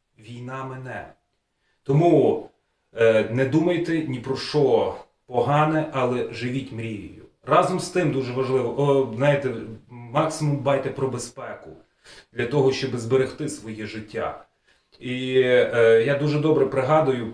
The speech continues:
той момент, коли перший раз я попав під обстріли. Це було в Мар'їнці, гатила артилерія, міномети, і, знаєте, було дуже страшно. Но при тому я помітив, наскільки включився мій зір,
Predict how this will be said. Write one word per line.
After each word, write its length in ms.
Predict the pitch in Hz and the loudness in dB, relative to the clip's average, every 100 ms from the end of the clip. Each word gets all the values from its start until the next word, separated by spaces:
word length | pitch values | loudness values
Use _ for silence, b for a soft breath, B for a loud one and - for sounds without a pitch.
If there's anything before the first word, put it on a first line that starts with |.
| - | -2
той 140 | 135 | -2
момент, 380 | 127 131 156 147 | 0 0 0 -2
коли 200 | 131 117 | -4 -4
перший 400 | 117 139 - 131 | 0 0 0 0
раз 260 | 143 147 135 | 2 2 0
я 60 | |
попав 380 | - - 131 127 | -4 -2 -2 -2
під 180 | 131 - | -4 -2
обстріли. 680 | 139 123 - 117 104 92 90 - _ | 2 2 0 -6 -4 -4 -6 -14 _
Це 120 | 127 | -4
було 240 | 123 131 | 2 2
в 80 | 127 | 2
Мар'їнці, 680 | 147 170 160 127 - 117 107 78 - _ _ _ _ _ _ _ - - | 2 2 0 -2 -6 -6 -6 -8 -16 _ _ _ _ _ _ _ -14 -4
гатила 440 | 123 151 135 120 | -2 2 2 2
артилерія, 920 | 120 110 127 139 165 151 135 117 104 B B B B 117 | -2 -2 0 2 2 2 0 0 -4 B B B B -14
міномети, 840 | 123 123 135 - 151 135 123 113 | -12 -6 0 0 2 2 0 -2
і, 160 | 120 113 | -4 -4
знаєте, 340 | 127 151 147 | -2 0 0
було 220 | 143 143 | -2 -2
дуже 260 | 139 135 131 | -2 -2 -2
страшно. 580 | - - 143 117 - 117 | -4 -2 0 2 -2 -4
Но 100 | 120 | -2
при 120 | 135 | -2
тому 280 | - 185 160 | 0 2 2
я 120 | 151 | 0
помітив, 560 | 151 151 151 139 120 113 | 0 2 2 2 0 -4
наскільки 520 | 120 - 160 147 143 | -6 -4 -4 -2 -4
включився 600 | - 127 - 165 - 151 | -4 -6 -4 -4 -2 0
мій 180 | 147 147 | 2 0
зір, 440 | 113 110 113 101 | -2 -6 -6 -6